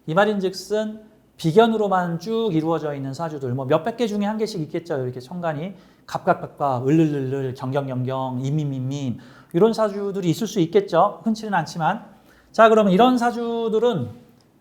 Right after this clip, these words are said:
일단 천간에 표방하고 있을 때 이거를 뭐라고 해석을 해야 되느냐? 제가 해석 따라드리는 건 밑에다가 글로 적으세요. 이런 경우는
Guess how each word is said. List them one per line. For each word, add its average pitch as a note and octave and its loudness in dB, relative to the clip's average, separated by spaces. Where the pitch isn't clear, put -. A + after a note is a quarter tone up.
일단 G3 2
천간에 B3+ 2
표방하고 B3+ 2
있을 F3 -6
때 G#3 -2
이거를 E3+ 0
뭐라고 F3+ 4
해석을 F3 -4
해야 D#3 -6
되느냐? D3+ -2
제가 E3 -2
해석 B3+ 0
따라드리는 A3+ 4
건 F#3+ -4
밑에다가 F3 -2
글로 F3 -4
적으세요. D#3 -4
이런 A3 4
경우는 G3 0